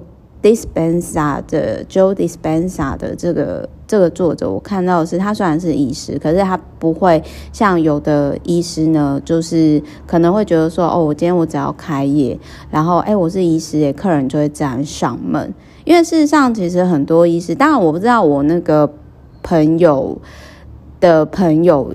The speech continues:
就是医师朋友，医院收起来是不是有这样的专家迷思啊？就是很，我觉得很多那种就是在学校很优秀的人士啊，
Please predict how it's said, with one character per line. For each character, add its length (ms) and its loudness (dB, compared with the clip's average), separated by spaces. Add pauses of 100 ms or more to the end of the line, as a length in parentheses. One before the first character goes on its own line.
(160)
就 100 2
是 100 4
医 160 -2
师 220 -4
朋 260 2
友， 200 4
医 180 -4
院 240 2
收 340 0
起 160 -6
来 160 -2
是 160 -6
不 60 -4
是 240 -2
有 220 0
这 120 -6
样 180 0
的 140 -2
专 300 -6
家 180 -6
迷 240 -2
思 240 -10
啊？ 240 -2
就 140 0
是 220 4
很， 280 0 (120)
我 160 6
觉 100 4
得 180 6
很 180 0
多 260 2
那 200 0
种 160 -2
就 160 -2
是 180 2
在 360 2
学 180 -2
校 240 0
很 220 -2
优 260 0
秀 360 0
的 80 -2
人 260 -2
士 280 -4
啊， 220 -2